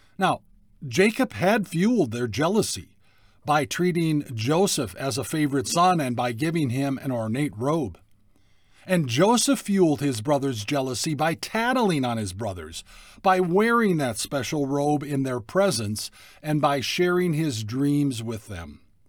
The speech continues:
Jacob and Joseph both shared blame in fueling the jealousy of the brothers' hearts.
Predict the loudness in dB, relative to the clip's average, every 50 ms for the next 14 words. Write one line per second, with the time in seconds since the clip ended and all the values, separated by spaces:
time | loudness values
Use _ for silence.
0 | _ _ _ _ _ _ _ _ _ _ _ _ _ _ _ _ _ _ _ -10
1 | -6 -2 0 0 0 2 0 -2 -2 -2 -6 -6 -2 -2 -2 -2 -2 -2 0 0
2 | 0 -2 -4 -6 -8 -8 -10 -8 -6 -2 0 0 0 -2 -4 -10 -10 -6 -4 -4
3 | -4 -2 -4 -4 -4 -6 -8 -12 -10 -6 -4 -2 -2 -2 -2 -4 -6 -8 -10 -14
4 | -18 _ _ -20 -20 _ -4 -2 -2 -2 -2 -6 -10 -6 -2 0 2 2 4 4
5 | 2 2 2 2 2 2 2 0 0 -2 0 0 2 2 2 0 0 -2 -2 -2
6 | -2 -2 -2 -2 -2 0 0 0 2 0 -2 -2 -2 -4 -4 -4 -6 -6 -10 -14
7 | -14 -14 -14